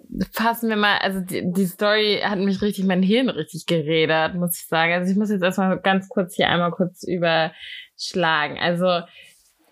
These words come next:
ich find's ja erstmal toll, dass sie, also ganz ehrlich, ich hab auch so einen Freund. Also nicht, dass wir jemals zusammen waren,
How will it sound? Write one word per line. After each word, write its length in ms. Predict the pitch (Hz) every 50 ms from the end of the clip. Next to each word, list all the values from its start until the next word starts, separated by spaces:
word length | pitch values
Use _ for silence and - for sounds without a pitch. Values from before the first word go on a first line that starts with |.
| _ _ _ _ -
ich 160 | 214 196 -
find's 220 | - 240 240 240
ja 80 | 254 214
erstmal 400 | 127 175 214 202 - 208 190 196
toll, 640 | - - - 220 214 214 214 214 220 226 226 - - - -
dass 380 | 180 190 196 190 196 190 - - -
sie, 480 | - - 185 175 165 170 202 220 220 -
also 160 | - 202 196
ganz 240 | 190 247 277 320 -
ehrlich, 380 | - - 214 226 247 254 220 208
ich 100 | 202 220
hab 160 | 220 - -
auch 220 | - 160 170 175
so 100 | - 175
einen 140 | 151 151 151
Freund. 320 | - - - 147 151 147
Also 180 | - 175 175 180
nicht, 180 | 202 226 226 -
dass 200 | 220 214 - 208
wir 60 | 196
jemals 360 | 190 190 196 190 185 185 -
zusammen 460 | - 175 160 165 175 180 202 226 233 233
waren, 400 | 262 262 262 269 277 277 302